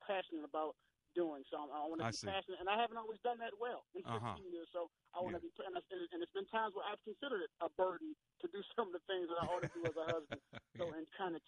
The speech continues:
Speaker 1: changing that mindset and God
Speaker 2: Yeah.
Speaker 1: working on me,
Speaker 2: Yeah, yeah.
Speaker 1: okay, it's not, I don't wanna see it as work. So
Speaker 2: I
Speaker 1: it
Speaker 2: get
Speaker 1: won't
Speaker 2: it.
Speaker 1: wear me down. It won't, I won't need that breather, so to speak,
Speaker 2: I
Speaker 1: because
Speaker 2: got
Speaker 1: for
Speaker 2: you.
Speaker 1: me, it would leave room for the enemy to, to sneak in and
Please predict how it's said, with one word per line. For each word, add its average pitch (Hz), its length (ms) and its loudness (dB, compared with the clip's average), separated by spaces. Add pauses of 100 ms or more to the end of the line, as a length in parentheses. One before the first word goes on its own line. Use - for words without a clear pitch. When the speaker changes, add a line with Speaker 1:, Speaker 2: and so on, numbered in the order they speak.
(120)
Speaker 1:
changing 214 400 -2
that 151 80 0
mindset 151 400 -2
and 147 80 -4
God 170 240 6
Speaker 2:
Yeah. - 0 -
Speaker 1:
working 165 320 0
on 147 160 -4
me, 262 240 2 (240)
Speaker 2:
Yeah, 113 320 2
yeah. 104 160 4
Speaker 1:
okay, 160 320 2
it's - 240 -4
not, 175 320 4
I 170 80 2
don't 170 100 2
wanna 170 220 0
see 170 80 0
it - 80 -2
as 147 160 -4 (320)
work. 156 320 4
So 165 120 2
Speaker 2:
I 156 40 6
Speaker 1:
it 165 80 2
Speaker 2:
get - 80 2
Speaker 1:
won't 190 80 4
Speaker 2:
it. 165 80 -6
Speaker 1:
wear 160 160 6
me 143 160 -4
down. 151 240 0
It 147 80 -2
won't, 170 240 0 (320)
I - 40 2
won't 175 200 4
need 170 200 0
that 156 120 4 (160)
breather, 180 400 2
so 151 200 -2
to - 120 -10
speak, 294 240 -4 (280)
Speaker 2:
I - 40 -8
Speaker 1:
because 190 160 -2
Speaker 2:
got - 160 -2
Speaker 1:
for 175 80 -2
Speaker 2:
you. 170 160 -4
Speaker 1:
me, 185 240 -2
it 160 80 -2
would 151 160 -4
leave 151 240 -2
room 160 400 0
for 160 80 0
the 285 80 -4
enemy 330 320 0
to, - 80 -6
to - 240 -14
sneak 320 240 4
in 311 160 0
and 151 80 0